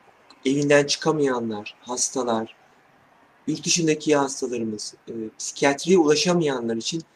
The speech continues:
telepsikiyatri, kamera ile görüşmeyi yaygınlaştırmak, tanıtmak, duyurmak. E, on dakikada psikiyatrik bir konuyu anlaşılabilir halde hap gibi anlatabiliyorsak diğer, e,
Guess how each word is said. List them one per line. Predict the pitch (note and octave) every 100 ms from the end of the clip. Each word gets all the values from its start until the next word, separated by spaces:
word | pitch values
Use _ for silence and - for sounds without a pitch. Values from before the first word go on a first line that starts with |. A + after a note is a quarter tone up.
| _ _ -
telepsikiyatri, | G#3 F#3+ - - - G#2+ - - -
kamera | - C#3+ D#3
ile | C#3+ B2
görüşmeyi | A#2 A#2+ A#2 - B2 C3+ - _ _ _ _ _ _ _ _ _ _
yaygınlaştırmak, | A#2 A#2 C3 C3 B2 A#2+ - B2+ C3+ -
tanıtmak, | B2 A#2+ - C3 C#3 -
duyurmak. | B2+ B2+ A#2 B2+ - _ - _ _
E, | - B2
on | D3 D#3
dakikada | C#3+ C#3+ - A#2+ - -
psikiyatrik | - - A#2+ - -
bir | D3
konuyu | - C3 B2 A2+ -
anlaşılabilir | - C3 C3 - - C#3 D3
halde | C#3 A2+ B2
hap | C3 -
gibi | A#2
anlatabiliyorsak | A2+ A2+ - A2+ B2 C3 B2 C#3 _ _ _ _ _ -
diğer, | C#3+ A#2+ A#2 _ _ _ _
e, | -